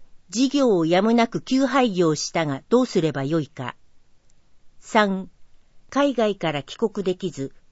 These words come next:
期限通りの納付が難しい。対象となる税、保険料。特別区民税、都民税、軽自動車税、種別割、国民健康保険料、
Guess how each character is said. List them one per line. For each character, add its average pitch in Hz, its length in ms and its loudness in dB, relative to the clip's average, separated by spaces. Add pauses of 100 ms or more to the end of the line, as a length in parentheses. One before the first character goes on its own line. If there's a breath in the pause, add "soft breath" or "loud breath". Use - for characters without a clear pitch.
期 214 160 -4
限 254 240 2
通 247 220 0
り 180 100 -4
の 131 160 0
納 170 200 -2
付 175 120 -10
が 156 160 -2
難 156 380 -4
し - 180 -12
い。 117 300 -8 (1500)
対 269 180 4
象 262 300 -2
と 233 160 0
な 214 160 2
る 147 320 -4
税、 226 480 4
保 190 140 0
険 226 340 4
料。 123 480 -4 (1200)
特 220 260 0
別 277 260 -2
区 240 140 2
民 226 260 4
税、 143 320 0
都 185 200 0
民 202 280 4
税、 135 420 -4 (440)
軽 262 160 8
自 254 200 2
動 240 220 4
車 220 200 0
税、 139 360 -4 (340)
種 180 160 -8
別 175 280 0
割、 135 400 -4 (680)
国 240 260 2
民 269 220 4
健 247 200 4
康 233 340 2
保 208 80 -4
険 196 340 2
料、 131 420 -4